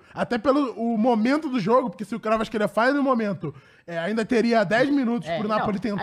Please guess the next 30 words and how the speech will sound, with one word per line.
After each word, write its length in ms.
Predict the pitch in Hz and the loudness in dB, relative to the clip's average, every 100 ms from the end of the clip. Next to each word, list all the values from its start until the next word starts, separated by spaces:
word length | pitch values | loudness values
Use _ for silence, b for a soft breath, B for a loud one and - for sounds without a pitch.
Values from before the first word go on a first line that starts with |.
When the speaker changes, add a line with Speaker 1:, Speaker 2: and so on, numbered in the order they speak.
| 202 | 4
Speaker 2:
Então, 120 | 196 | 4
Speaker 1:
a 40 | |
prorrogação. 500 | - 208 208 202 - | 6 4 4 2 0
Speaker 2:
aí, 120 | 202 220 | 0 0
aí 60 | |
foi, 180 | 302 247 | 0 -2
a 80 | - | -2
gente 140 | 185 - | -8 -6
falou 240 | 196 175 | -6 -6
disso, 220 | 196 185 | -8 -10
foi 120 | 202 | -8
o 60 | 220 | -6
gol, 240 | 175 151 | -4 -6
né? 240 | 127 131 151 _ | -8 -12 -16 _
Aí 220 | 147 160 | -12 -10
fez 200 | 185 175 | -12 -10
um 40 | |
Speaker 1:
Sim. 100 | 170 | -6
Speaker 2:
gol, 300 | 151 175 226 | -4 -4 -6
aí 100 | 180 | -6
todo 120 | 170 190 | -10 -8
mundo 100 | 190 | -8
achou 160 | 190 | -10
que 60 | 175 | -10
tava, 160 | 190 175 | -8 -8
o 60 | |
Napoli 280 | 170 185 202 | -8 -10 -10
tava 200 | 196 180 | -14 -14
morto, 400 | 165 202 220 196 | -8 -8 -8 -10
caralho. 320 | 180 165 185 | -12 -8 -10